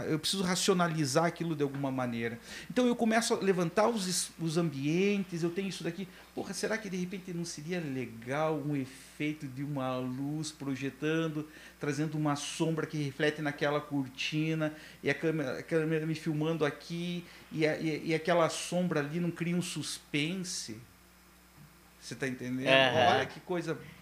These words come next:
Speaker 1: Parece um romance, parece uma
Speaker 2: Aham.
Speaker 1: história, parece um,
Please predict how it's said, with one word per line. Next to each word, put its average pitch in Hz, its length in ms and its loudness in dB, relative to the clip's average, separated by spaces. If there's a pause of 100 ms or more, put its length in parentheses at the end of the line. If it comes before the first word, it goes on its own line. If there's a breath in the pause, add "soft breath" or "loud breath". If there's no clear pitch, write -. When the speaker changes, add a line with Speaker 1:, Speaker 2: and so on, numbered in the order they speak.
(140)
Speaker 1:
Parece 165 320 4
um - 20 6
romance, 254 640 4
parece 131 300 0
uma 170 80 8
Speaker 2:
Aham. 170 60 8
Speaker 1:
história, 160 560 6
parece 151 340 -4
um, 175 80 -6